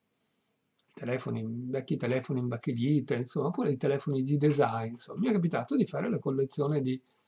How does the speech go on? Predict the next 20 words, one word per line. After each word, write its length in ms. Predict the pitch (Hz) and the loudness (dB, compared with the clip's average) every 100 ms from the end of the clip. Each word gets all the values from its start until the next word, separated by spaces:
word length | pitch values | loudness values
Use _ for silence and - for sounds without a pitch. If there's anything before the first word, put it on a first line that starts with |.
| _ _ _ _ _ | _ _ _ _ _
di 120 | - | -4
questi 340 | 143 139 - 147 | 0 0 0 0
telefoni. 680 | 123 120 113 - 120 120 - _ _ _ _ _ _ _ _ _ _ - | 2 2 0 -2 -2 -2 -6 _ _ _ _ _ _ _ _ _ _ -4
Adesso 320 | 143 113 214 | -2 0 2
in 80 | 165 | 4
questo 240 | 147 170 | 4 2
momento 460 | 160 139 139 170 135 | 4 4 4 2 2
non, 420 | 131 123 127 139 | 2 -2 -4 -6
non 160 | 135 131 | -4 -6
li 80 | |
sto 260 | 131 - 214 | -4 2 4
usando, 540 | 151 143 120 120 123 | 6 4 2 2 0
non 140 | 151 156 | 2 2
li 80 | 151 | 0
sto 200 | - 139 | 0 -2
mostrando, 840 | 135 - 175 127 123 123 123 - _ _ _ _ _ | -2 0 2 2 0 0 -2 -6 _ _ _ _ _
però 480 | 254 185 170 233 - _ _ _ _ _ _ _ - | 2 6 4 2 -4 _ _ _ _ _ _ _ -12
ce 160 | - 151 | 0 4
li 100 | 156 | 4
ho. 280 | 131 - | 4 0